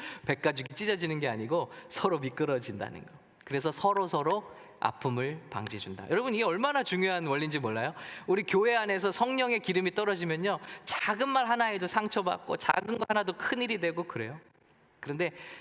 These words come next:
우리에게 기름을 바르신다. 성령의 기름을 발라주시잖아요. 성령으로 우리를 지켜주시잖아요. 그러면 우리를 악한 것들로부터 지켜 보호해 주실 뿐만 아니라 성령 충만하면 뭐가 충만해지죠?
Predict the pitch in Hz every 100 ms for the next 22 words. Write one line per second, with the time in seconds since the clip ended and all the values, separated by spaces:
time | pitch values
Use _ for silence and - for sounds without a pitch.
0 | - - - 151 175 165 165 - 175 196
1 | 196 165 143 127 123 107 104 107 - -
2 | - 233 233 220 208 196 180 160 156 151
3 | 113 110 107 107 - - - 151 165 -
4 | _ _ - - - - 220 226 233 214
5 | 180 156 156 - 151 135 127 127 117 113
6 | 156 180 - - - _ _ _ 117 113
7 | 131 196 196 - - - - _ 120 117
8 | 117 - - 117 - 165 143 127 127 113
9 | 107 107 - 123 127 139 - - - -
10 | - - 131 123 117 113 107 120 123 117
11 | 104 95 101 156 175 - - - - 208
12 | 196 190 - - - 208 190 170 165 156
13 | 123 143 143 - 175 160 123 113 165